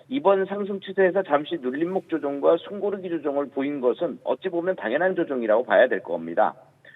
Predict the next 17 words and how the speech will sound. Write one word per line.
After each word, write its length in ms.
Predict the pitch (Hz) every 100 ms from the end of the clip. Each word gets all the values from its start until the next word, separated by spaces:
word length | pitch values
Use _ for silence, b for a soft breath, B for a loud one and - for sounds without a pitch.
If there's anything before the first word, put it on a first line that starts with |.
| b _
어, 260 | 120 123 127
내일도 720 | 131 170 190 180 185 180 175
주말 320 | - 143 175 180
장세인데 800 | 170 143 127 110 117 143 117
시장은 420 | 101 - 156 156 151
기본적인 580 | 143 170 170 165 160
조정과 440 | - 127 131 131 135
반등 420 | - 113 120 143
속에서 400 | 123 113 117 131
큰 340 | - - 113
폭 320 | - 214 - 117
움직임보다는 920 | 127 131 147 135 113 104 117 170 - - _
안정을 580 | - 95 113 160 185 170
취해줄 380 | 165 147 110 107
것으로 360 | 95 98 95
보이-, 320 | - 92 95 -
보여져요. 540 | - 101 104 78 73